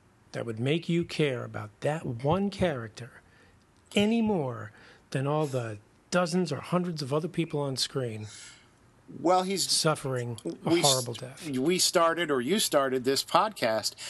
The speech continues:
Speaker 2: talking about how sort of commending or whatever, at least noticing, elevating the fact that these guys were just everymen, so they represented everyone.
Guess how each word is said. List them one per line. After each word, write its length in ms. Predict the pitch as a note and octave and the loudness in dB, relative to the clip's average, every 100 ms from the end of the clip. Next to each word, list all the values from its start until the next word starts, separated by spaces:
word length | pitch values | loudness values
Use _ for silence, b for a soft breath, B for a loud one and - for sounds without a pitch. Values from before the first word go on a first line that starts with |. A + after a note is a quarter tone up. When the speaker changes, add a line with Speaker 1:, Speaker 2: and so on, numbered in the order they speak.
| B B | B B
Speaker 2:
talking 400 | - C#3+ C#3+ D3 | 4 4 4 -2
about 440 | C3+ A#2+ B2 A#2+ - | 0 4 4 2 -2
how 560 | - C3 B2+ B2+ A#2+ - b b b b - | 2 4 4 2 -4 -8 b b b b -4
sort 260 | - D3+ | 2 2
of 220 | C#3+ G#2 - | 2 -2 -2
commending 800 | D3+ C#3+ G3 G#3 C3 A#2+ C#3+ - - - | 2 4 2 2 -2 -2 -4 -8 -12 -2
or 140 | A#2 | 0
whatever, 360 | A#2 A#2+ E3 A#2+ | 4 2 2 0
at 80 | A2+ | 0
least 160 | D#3 C3+ | 0 2
noticing, 680 | A#2+ F#3 F3 - G2 A#2+ | 2 2 0 -4 -6 -2
elevating 580 | A#2+ D#3 A2+ F#2+ G2+ B2 _ b b b b | 0 2 0 -4 -4 -8 _ b b b b
the 100 | C3 | 2
fact 360 | D3 C#3+ C3+ | 2 2 0
that 240 | C#3+ C#3 - _ _ _ _ _ _ | 2 2 0 _ _ _ _ _ _
these 260 | A2+ C3 C#3 | -2 0 2
guys 280 | D#3+ D3+ C3+ | 2 2 0
were 60 | C3+ | -2
just 200 | D3+ E3 | 2 2
everymen, 520 | F3+ F#3+ A#2 D2+ - - | 2 0 -2 -6 -8 -2
so 200 | - C3 | 0 2
they 100 | B2 | 4
represented 540 | C#3 - A#2+ B2+ A2+ | 2 0 0 0 2
everyone. 420 | C3 B2 F2+ B1 | 0 0 -4 -8